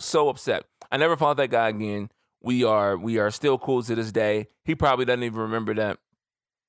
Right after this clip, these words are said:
but I may remind him after this. So, uh, I had to give that wow award to Dominique Breazeale. Here's the funny thing about that clip, too. The announcer, right? When you're the announcer,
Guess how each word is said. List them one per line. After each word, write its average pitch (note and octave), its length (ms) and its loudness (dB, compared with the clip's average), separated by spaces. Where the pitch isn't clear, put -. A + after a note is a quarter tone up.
but A#2+ 300 -2
I A#2 140 0
may A#2 140 2
remind G#2 360 -2
him G#2 220 -8
after G#2+ 240 -8
this. - 220 -6
So, B2+ 460 2
uh, B2 240 4
I C3 100 2
had D#3 220 4
to D3+ 80 -2
give B2+ 240 -2
that A#2 320 4
wow C3 380 2
award A2+ 520 2
to A#2 420 0
Dominique B2 460 0
Breazeale. G#2+ 420 0
Here's E3+ 160 0
the G#3 80 -2
funny C#3 240 0
thing B2+ 160 0
about G#2+ 240 0
that G#2 160 0
clip, A2+ 240 0
too. G#2+ 320 -2
The F3+ 160 0
announcer, D#3 560 0
right? B2 200 4
When E3 160 -4
you're C#4+ 120 -2
the F4 140 -2
announcer, C3 520 0